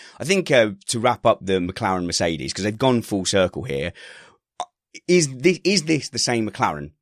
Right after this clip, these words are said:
that was taking massive performance versus reliability risks in twenty twelve, that was failing in twenty thirteen, had parts working better upside down than the right way up, then decided that M-,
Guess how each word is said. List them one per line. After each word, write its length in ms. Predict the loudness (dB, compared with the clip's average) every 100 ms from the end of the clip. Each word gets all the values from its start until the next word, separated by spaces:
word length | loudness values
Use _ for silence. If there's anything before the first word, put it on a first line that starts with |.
| _ -8
that 240 | 0 0
was 400 | 2 0 0 -2 -6 _ _ _ -16 -12 -2
taking 680 | 2 2 0 0 0 -2 -2
massive 440 | 0 2 2 0
performance 440 | -4 -2 0 0 0
versus 340 | 0 0 -2
reliability 760 | 2 2 2 -2 -2 0 0 0
risks 460 | 0 0 2 0 2
in 240 | 0 0
twenty 380 | -2 -4 -4 -4
twelve, 420 | 2 6 6 2 -4 -20 -20 -4
that 180 | -2 0
was 200 | 0 -2
failing 760 | 0 2 4 4 2 0 -2 -10 _
in 160 | -4 -2
twenty 220 | 0 -2
thirteen, 480 | 0 0 2 0 0
had 140 | -2
parts 280 | -2 0 0
working 380 | 2 2 2 -2
better 260 | 0 0 0
upside 360 | -2 0 0
down 360 | 0 0 -2 -6 -2
than 200 | 2 2
the 100 | 4
right 240 | 4 4
way 140 | 2
up, 240 | 2 0 -2 -18 -14
then 500 | 0 2 4 0 -2 -16 -8
decided 560 | 0 2 2 2 0
that 140 | -2 0
M-, 200 | -2